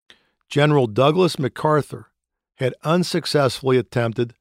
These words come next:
to defend the last Allied stronghold. War anxiety was at its peak. An official from the Veterans of Foreign Wars warned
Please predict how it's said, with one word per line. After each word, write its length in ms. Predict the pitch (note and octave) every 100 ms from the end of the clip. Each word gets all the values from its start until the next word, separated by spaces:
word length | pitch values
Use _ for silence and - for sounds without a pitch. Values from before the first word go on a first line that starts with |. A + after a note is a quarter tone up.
| _ _ _ -
to 80 | B2
defend 560 | A#2 - E3 F3 E3+ -
the 120 | B2
last 420 | A2 G#2+ G#2+ - _
Allied 460 | A2+ A2+ G#2+ A2 G#2+
stronghold. 720 | - E3 F3 C3 A2 D#2 - _ _ _ _ _ _ _ _ _ _ _
War 400 | - D#3 F#3+ A3+ -
anxiety 680 | D3 A2+ C3+ C3+ C3+ C#3 D#3
was 280 | A#2 A2 -
at 180 | B2+ C#3
its 140 | -
peak. 440 | - A2+ F#2 - _ _ _ _ _ _ _ _ _ _ _ -
An 100 | C3
official 640 | G#2 - G3+ G3+ A#3 A#3
from 160 | - B2+
the 100 | G2+
Veterans 680 | G2 B2 E3+ G3+ G3+ F#3 -
of 220 | G2+ F#2+
Foreign 560 | - C#3+ C#3+ F3+ F3 D3
Wars 460 | B2 A2+ A2+ G#2 _ _ _ _
warned 440 | A#2+ C3 D#3 F3